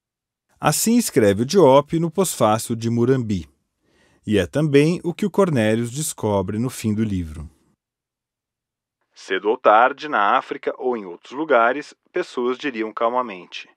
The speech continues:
"Vamos voltar a falar um pouco dos cem dias de Ruanda. Não há genocídio sem importância, tampouco Ruanda é um detalhe insignificante da história contemporânea."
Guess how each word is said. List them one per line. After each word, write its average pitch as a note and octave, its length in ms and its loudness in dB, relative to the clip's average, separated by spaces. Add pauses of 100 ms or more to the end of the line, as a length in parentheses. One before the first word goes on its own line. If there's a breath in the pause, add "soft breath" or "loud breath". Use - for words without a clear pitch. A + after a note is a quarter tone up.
(520 soft breath)
"Vamos C#3 340 -2
voltar C#3 400 2
a B2 40 0
falar A#2 280 0
um C3+ 80 -4
pouco B2 360 -4
dos C#3 120 -16
cem D3+ 180 -8
dias A#2 300 -12
de B2+ 80 -14
Ruanda. A2+ 540 -6 (420 soft breath)
Não C#3+ 240 0
há D#3+ 140 2
genocídio C#3 640 -10
sem C#3+ 200 -8
importância, A2+ 680 -8
tampouco C#3 520 -6
Ruanda A#2 420 -4 (120)
é A#2 80 -6
um B2 80 -6
detalhe B2 460 -4
insignificante B2+ 880 -14
da A#2 80 -4
história F#2 440 -6
contemporânea." F#2+ 760 -12